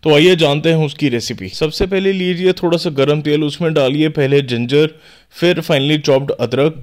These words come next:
धीमी आंच पर इन्हें डेढ़ से दो मिनट पकाइए, जब तक इनका कलर लाइट ब्राउन ना हो जाए। और जैसे ही इनका कलर लाइट ब्राउन हो, इसमें अनियंस ऐड कर दीजिए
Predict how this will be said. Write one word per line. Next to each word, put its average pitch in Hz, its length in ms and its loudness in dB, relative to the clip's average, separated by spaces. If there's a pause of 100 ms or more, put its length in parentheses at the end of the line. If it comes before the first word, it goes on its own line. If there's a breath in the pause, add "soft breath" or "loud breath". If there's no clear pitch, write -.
धीमी 196 300 0
आंच 180 240 -2
पर 180 220 -2
इन्हें 185 240 -2
डेढ़ 151 200 2
से 160 180 -2
दो 147 200 2
मिनट 160 300 -2
पकाइए, 139 380 0
जब 151 260 0
तक 156 100 -2
इनका 156 240 0
कलर 160 220 2
लाइट 127 300 0
ब्राउन 135 200 2
ना 131 80 0
हो 123 200 -4
जाए। 85 160 -8 (400 soft breath)
और 143 60 4
जैसे 147 360 2
ही 214 180 4
इनका 190 200 0
कलर 180 240 2
लाइट 135 240 2
ब्राउन 151 220 0
हो, 156 200 2
इसमें 151 280 -2
अनियंस 139 460 -2
ऐड 139 200 2
कर 120 180 0
दीजिए 131 400 -6